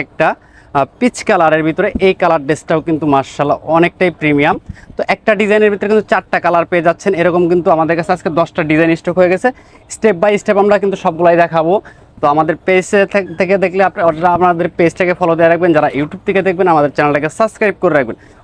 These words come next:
ওড়নাগুলোর সাইজ দেখেন, একদম প্রিমিয়াম কটন। তো এই ড্রেসগুলো কিন্তু পেয়ে যাচ্ছেন আমাদের কাছ থেকে পাইকারি প্রাইসে মাত্র,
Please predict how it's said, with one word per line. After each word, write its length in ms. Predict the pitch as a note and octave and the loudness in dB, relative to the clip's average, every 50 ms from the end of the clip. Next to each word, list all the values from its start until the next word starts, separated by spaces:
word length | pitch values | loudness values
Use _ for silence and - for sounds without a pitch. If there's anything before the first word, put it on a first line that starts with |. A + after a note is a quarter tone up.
| - - - | -10 -2 2
ওড়নাগুলোর 420 | F3+ F#3+ F#3+ F#3 F3 F#3 F#3 E3+ - - | 4 4 4 4 2 2 0 0 0 -2
সাইজ 160 | F3 D#3+ D3+ C#3 C3 | -2 0 0 0 -2
দেখেন, 180 | C3 - C#3 C3 G#2+ F#2+ B2+ | -4 -4 -4 -6 -6 -4 -6
একদম 200 | D3+ D3 E3 F3+ F3 - | -6 -2 -2 -2 -2 0
প্রিমিয়াম 300 | - F#3 F3+ F3+ F3 E3+ E3+ F#3 | 0 2 4 4 2 2 2 0
কটন। 260 | F3+ F3 G#3 A3+ C4 G#4 - - _ - - - _ - | 0 2 2 0 0 -2 -10 -16 _ -20 -20 -20 _ -6
তো 40 | G3 D#3 F#3 | -2 0 0
এই 60 | G3 | 0
ড্রেসগুলো 260 | F3+ G#3 G3 F#3+ G#3+ A3 G3+ | 2 0 0 2 0 0 0
কিন্তু 140 | A3 G#3 G#3 F#3+ | 0 -2 -2 -2
পেয়ে 140 | A3 G#3+ G3 | -2 0 0
যাচ্ছেন 200 | G#3 G3+ - G#3 G#3 G3 | 0 0 0 0 2 2
আমাদের 160 | F#3+ F#3 F#3+ F#3+ | 2 2 2 0
কাছ 80 | F#3 - | 0 0
থেকে 120 | G#3+ G3+ - - | -2 -2 0 0
পাইকারি 320 | G3 G3 F#3 A3 G#3 G#3 F3 - | 0 0 0 0 0 0 0 0
প্রাইসে 280 | E3+ D#3+ E3+ E3+ F#3+ G3 F#3 F3 | 0 0 2 2 2 2 4 4
মাত্র, 280 | E3+ E3+ - _ - | 2 2 -2 _ -2